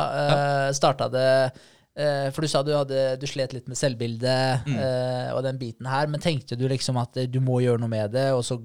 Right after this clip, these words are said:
Speaker 1: gadd du ikke gjøre noe med det, akkurat som en liten avhengighetsgreie, <laughs> liksom? Eller var det bare sånn brått sånn,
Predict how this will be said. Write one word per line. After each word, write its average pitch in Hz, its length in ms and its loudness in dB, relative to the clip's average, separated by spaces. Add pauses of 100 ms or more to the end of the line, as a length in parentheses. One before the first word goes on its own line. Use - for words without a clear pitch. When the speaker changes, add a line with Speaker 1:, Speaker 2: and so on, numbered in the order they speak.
(120)
Speaker 1:
gadd 123 160 2
du 117 80 2
ikke 120 140 0
gjøre 117 160 0
noe 113 80 -2
med 113 160 -2
det, 131 80 0
akkurat 127 220 -2
som 131 100 -4
en 131 80 -2
liten 127 260 -6
avhengighetsgreie, 127 1080 4
<laughs> 147 60 0
liksom? 202 240 6
Eller 196 220 4
var 202 80 6
det 180 80 -4
bare 170 160 4
sånn 160 100 0
brått 147 240 0
sånn, 143 220 2